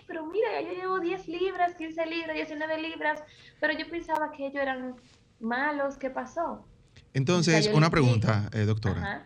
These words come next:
Speaker 2: El, el punto está en disminuir lo que comemos, solamente seguir comiendo todo lo que comemos, pero disminuir la cantidad.
Speaker 1: Tampoco no comer todo lo que comemos, <laughs> porque como vemos el punto del chicharrón o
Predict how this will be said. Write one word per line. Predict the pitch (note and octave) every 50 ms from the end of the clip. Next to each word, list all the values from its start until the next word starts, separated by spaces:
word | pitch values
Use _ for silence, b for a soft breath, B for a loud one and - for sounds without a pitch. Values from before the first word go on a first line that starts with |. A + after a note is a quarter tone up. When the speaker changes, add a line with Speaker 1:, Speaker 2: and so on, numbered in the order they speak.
| -
Speaker 2:
El, | - C3 B2 A#2+ A#2+ A2+
el | - C3 B2 A#2+ B2+
punto | B2 D3 D#3+ E3+ D#3+ F3
está | D3 - D3 C#3+ D#3+ E3+ - b b b b b b b
en | - D3 D3+ D3 C#3+
disminuir | D3 C#3+ B2+ C3 C#3+ C#3+ C#3 C#3 C#3 D#3 F3 F#3+ G3 - -
lo | C3+ C3+ C#3 C#3+ C3
que | C#3+ C3
comemos, | C3 C#3+ C3+ D#3 F3+ G3 G3 G3 G3 G#3 - -
solamente | - - - - C#3 C#3+ D3+ D3+ D3 D3 D#3 D#3+ D3 D#3 F#3 - -
seguir | - - B2 B2 B2+ C3
comiendo | C#3+ C#3+ C#3+ C#3+ C#3 C3
todo | C3+ C#3 C#3
lo | C#3+
que | C3 C#3
comemos, | C3 D3 D#3 F#3+ G#3+ G#3+ G3
pero | - D3 C3+ B2+ A#2+ A2+ G#2+ -
disminuir | A#2+ B2+ B2 C3 A#2+ B2 B2+ C3
la | C#3+ C#3
cantidad. | C#3 D3 D3 D#3 D#3+ B2+ F#2+ E2+ - - _ _ _ _ _ _ _ _ _ _ _ _ _ -
Speaker 1:
Tampoco | A3+ A3+ A#3 A#3+ B3 A#3+
no | A#3+ B3
comer | C#4 B3+ B3+ B3 A#3 A3+
todo | G#3+ G#3+ A3 A#3+
lo | B3 A#3 A3
que | G#3 G#3
comemos, | G3 F#3+ F#3+ G3 F#3 F3+ - - - - - _ -
<laughs> | A#3+ A#3 A3+ G3+ G3+ G3+ C#4 C4+ - - D#5+ D#5 C5+ - - -
porque | A#3+ A3+ G#3+ G#3
como | G#3+ G#3 G#3 G#3
vemos | G#3+ A3 A3 A3+ A3+
el | A#3 G#3+ G#3
punto | G#3 G#3+ A3 A3 A3+ A#3
del | A3+ G#3+ A3
chicharrón | A3+ A3 G#3+ - G3+ G3 F#3+ G3+ G#3 G#3+ A3 A3+ A3 A3 A3 G#3
o | G3+ G3+ G3 F#3+ F#3+ F#3